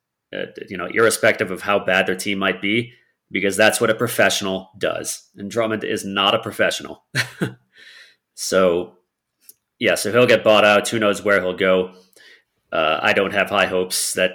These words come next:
that he's <laughs> going to mature overnight, and I'm sure that that's a consideration. Uh, I know it was, it was reported by The Athletic that it was a consideration in trading for him, uh, that, I mean, this, this must have just been further confirmation about what G Ms already know,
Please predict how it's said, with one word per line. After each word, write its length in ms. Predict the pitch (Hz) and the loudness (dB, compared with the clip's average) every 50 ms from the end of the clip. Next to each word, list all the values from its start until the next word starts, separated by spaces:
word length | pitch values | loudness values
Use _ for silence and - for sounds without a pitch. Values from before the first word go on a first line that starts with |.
| - - | -8 -4
that 180 | 95 90 87 - | -4 -2 -2 -2
he's 320 | - 110 90 - - - - | -2 -4 -4 -4 -4 -4 0
<laughs> 20 | |
going 180 | - 123 104 98 | 0 0 0 0
to 80 | 95 | -2
mature 400 | 90 90 - - - 101 92 92 | -6 -6 -6 -4 -2 0 2 2
overnight, 560 | 92 90 - 87 87 92 92 92 92 - - | 2 2 0 -2 -2 0 -2 -2 -2 -4 -10
and 100 | 90 85 | -8 -8
I'm 140 | 85 82 80 | -8 -8 -8
sure 220 | - - - 90 85 | -8 -6 -6 -4 -2
that 180 | 87 87 87 | -2 -4 -2
that's 220 | - 95 87 - 92 | -4 -6 -6 -6 -10
a 20 | |
consideration. 880 | - 90 87 - - 95 85 82 87 87 90 87 - - 95 92 95 _ _ _ _ _ _ _ _ _ _ _ _ _ _ - | -12 -12 -12 -6 -6 -4 -4 -2 0 0 -2 -2 -4 -6 -8 -10 -12 _ _ _ _ _ _ _ _ _ _ _ _ _ _ -10
Uh, 120 | - - - | -8 -6 -4
I 100 | 65 92 | -4 -2
know 160 | 95 95 92 | -2 0 0
it 80 | 90 90 | 0 -2
was, 160 | 92 92 - | -2 -4 -4
it 60 | 101 | -4
was 100 | 95 92 | -6 -6
reported 300 | 92 - - 95 92 90 | -8 -6 -4 -4 -2 0
by 100 | 92 90 | 0 0
The 140 | 87 92 90 | 2 2 0
Athletic 340 | 87 - 92 87 85 87 - | 0 0 -2 -4 -4 -2 -4
that 100 | 95 87 | -4 -6
it 40 | |
was 140 | 82 87 - | -6 -6 -8
a 20 | - | -10
consideration 580 | 90 87 - 98 92 90 87 90 87 - 92 | -10 -8 -6 -4 -2 0 0 0 -2 -4 -8
in 80 | 87 82 | -10 -10
trading 320 | - - 92 90 90 90 | -4 -2 -2 -2 -2 -4
for 220 | 92 101 95 92 101 | -4 -4 -2 -2 -2
him, 140 | 98 101 98 - - - | -2 -6 -8 -10 -14 -8
uh, 160 | - 92 87 85 - _ _ _ | -6 -6 -6 -6 -8 _ _ _
that, 220 | - 90 87 85 - - 104 | -4 -4 -4 -4 -6 -10 -6
I 60 | 101 | -4
mean, 100 | 95 90 | -4 -4
this, 180 | 92 90 - - | -4 -6 -4 -6
this 160 | 90 85 - | -6 -8 -6
must 240 | 95 82 71 - - | -8 -8 -8 -8 -10
have 60 | 85 | -10
just 200 | 80 85 - - | -10 -10 -10 -8
been 220 | - 85 80 80 - _ _ _ _ _ _ | -8 -8 -8 -10 -16 _ _ _ _ _ _
further 180 | _ - 87 90 | _ -8 -8 -6
confirmation 580 | - - 85 78 - 82 82 78 76 - - 85 | -6 -6 -6 -8 -6 -6 -6 -6 -6 -6 -8 -6
about 240 | 80 78 76 76 | -4 -4 -4 -4
what 120 | - 90 - | -6 -8 -6
G 120 | - 90 | -6 -6
Ms 200 | 82 82 82 85 | -6 -6 -6 -6
already 160 | 82 80 82 | -6 -6 -6
know, 260 | 82 95 90 80 82 | -4 -4 -2 -2 -4